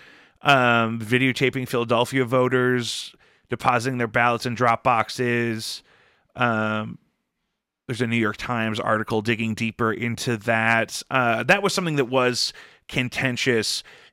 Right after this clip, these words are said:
in the urban population centers, as they call them, um, on election, on and around election day. I know that that was something that was being thrown around, and we're gonna talk about how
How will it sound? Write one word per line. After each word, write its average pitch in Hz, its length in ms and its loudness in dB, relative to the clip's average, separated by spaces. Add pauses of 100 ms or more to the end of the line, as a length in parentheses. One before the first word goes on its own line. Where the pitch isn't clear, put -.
(100)
in 135 340 0
the 123 340 -2
urban 139 320 2
population 120 640 0
centers, 110 460 -2
as 104 140 -2
they 104 120 -4
call 110 300 0
them, 104 400 -2 (360)
um, 104 520 0 (1000)
on 117 200 2
election, 117 440 0
on 110 260 0
and 117 140 -2
around 104 320 -2
election 101 480 -2
day. 90 400 -4
I 95 80 -2
know 101 180 -4
that 95 140 -10
that 104 140 -4
was 107 120 -4
something 143 380 -4
that 120 60 -4
was 104 100 -6
being 113 160 -8
thrown 120 480 -2
around, 104 420 -2
and 104 120 -6
we're 123 100 -8
gonna 131 120 -4
talk 107 200 -4
about 107 160 -4
how 104 220 -4